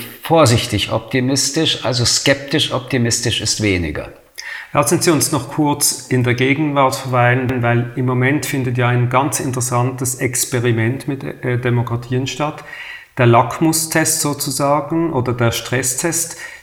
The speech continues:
Speaker 2: Die Regierungen regieren mit Notrecht. Viele der im Grundgesetz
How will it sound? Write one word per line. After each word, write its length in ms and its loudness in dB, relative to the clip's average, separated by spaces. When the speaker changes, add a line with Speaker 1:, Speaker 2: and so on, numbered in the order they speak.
Speaker 2:
Die 80 2
Regierungen 720 4
regieren 400 0
mit 220 4
Notrecht. 840 0
Viele 640 0
der 480 0
im 320 0
Grundgesetz 1000 -2